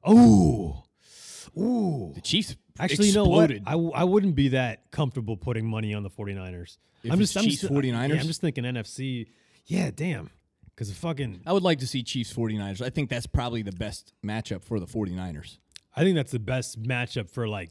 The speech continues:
Speaker 1: uh, football fans.
Speaker 2: Yeah, that's true, too.
Speaker 1: I would love to see that game.
Speaker 2: Yeah.
Speaker 1: Um,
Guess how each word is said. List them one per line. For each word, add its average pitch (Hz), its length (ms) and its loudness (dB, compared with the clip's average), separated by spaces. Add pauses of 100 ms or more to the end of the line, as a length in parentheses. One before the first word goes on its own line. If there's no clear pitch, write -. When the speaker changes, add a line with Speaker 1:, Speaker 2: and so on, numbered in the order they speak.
(160)
Speaker 1:
uh, 90 360 -8
football 113 320 -4
fans. 82 440 -14
Speaker 2:
Yeah, 110 280 -4
that's 90 200 -8
true, 90 200 -10
too. 80 200 -14
Speaker 1:
I 113 60 -4
would 120 160 0
love 131 360 2
to 110 60 -4
see 107 140 -8
that 87 200 -10
game. 85 260 -12 (440)
Speaker 2:
Yeah. 104 200 -6 (960)
Speaker 1:
Um, 110 580 -8